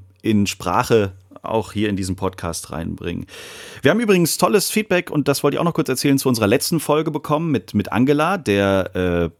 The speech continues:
Platzdesignerin. Haben viele geschrieben, fanden sie total cool, haben auch, äh, viele nochmal gefragt,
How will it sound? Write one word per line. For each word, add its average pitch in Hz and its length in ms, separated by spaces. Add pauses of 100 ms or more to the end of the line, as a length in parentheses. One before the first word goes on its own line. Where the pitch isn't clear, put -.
(100)
Platzdesignerin. 139 1160
Haben 113 100
viele 226 260
geschrieben, 156 460
fanden 123 220
sie 117 100
total 110 360 (100)
cool, 226 200
haben 123 120
auch, - 220
äh, 110 200
viele 139 240
nochmal 120 220
gefragt, 113 440